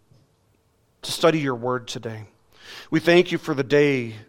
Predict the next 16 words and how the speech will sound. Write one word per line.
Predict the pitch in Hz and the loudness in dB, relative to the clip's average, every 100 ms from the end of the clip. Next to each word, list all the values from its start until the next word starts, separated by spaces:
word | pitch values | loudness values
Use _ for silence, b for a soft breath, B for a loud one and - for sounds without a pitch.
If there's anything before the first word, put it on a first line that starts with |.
| _ | _
that | 131 139 | -8 -6
Christ | - 147 139 - - - B B B | 2 2 2 -6 -12 -16 B B B
rose | 135 160 156 | 2 2 2
from | - 156 | -2 -2
the | 143 | -2
grave, | 113 123 120 117 | -2 -2 -2 -4
victorious | 127 - - 160 156 147 151 | -8 -6 -2 0 2 0 -2
over | 139 135 | -2 -4
death, | 127 135 123 - B B | 0 0 0 -6 B B
victorious | - - 160 160 151 | -8 0 2 2 2
over | 156 131 | 0 -2
sin, | - - 160 151 135 117 b b b b b - | -4 0 2 2 0 -6 b b b b b -12
and | - 117 | -10 -8
any | - 147 143 | -2 -2 0
and | 131 | -2
other, | 131 127 117 | -4 -8 -10